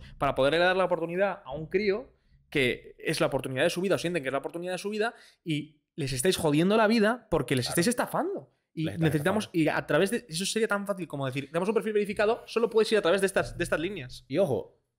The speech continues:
Speaker 2: yo puse denuncia en la policía y no pasó nada. Yo puse denuncia en Facebook y no pasó nada. Yo puse denuncia en Instagram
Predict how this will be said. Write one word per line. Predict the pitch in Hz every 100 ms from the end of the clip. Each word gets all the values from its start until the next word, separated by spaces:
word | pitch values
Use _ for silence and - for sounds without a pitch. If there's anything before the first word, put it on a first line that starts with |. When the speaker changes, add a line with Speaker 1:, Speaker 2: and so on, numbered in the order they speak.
| _ _ -
Speaker 2:
yo | 101 101 95
puse | 107 -
denuncia | 139 95 90 123
en |
la | -
policía | 92 - 110 160 - - - -
y |
no | 85
pasó | - -
nada. | 107 98 - - - -
Yo | - -
puse | 95 131
denuncia | 117 101 117
en | 107
Facebook | 127 123 143 -
y | 98
no | 90
pasó | - 104
nada. | 92 80 -
Yo | 90
puse | 87 -
denuncia | 113 90 -
en | 107
Instagram | 113 131